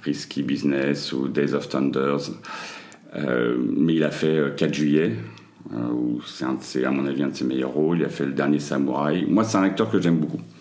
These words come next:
C'est typiquement l'acteur américain, souriant, euh, dents blanches, euh, beau gosse. Mais je trouve que, et malheureusement, ça l'a,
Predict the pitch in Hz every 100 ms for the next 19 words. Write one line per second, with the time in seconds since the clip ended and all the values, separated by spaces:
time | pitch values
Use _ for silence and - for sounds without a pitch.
0 | - - - - - - - 85 85 82
1 | 85 80 80 78 73 73 71 65 78 73
2 | 80 82 - 78 71 73 73 76 78 76
3 | 71 69 73 73 71 76 76 78 78 -
4 | 69 69 67 67 76 80 - - - -
5 | - - - - - 71 76 76 76 -
6 | 85 82 - 85 82 78 82 90 85 76
7 | 73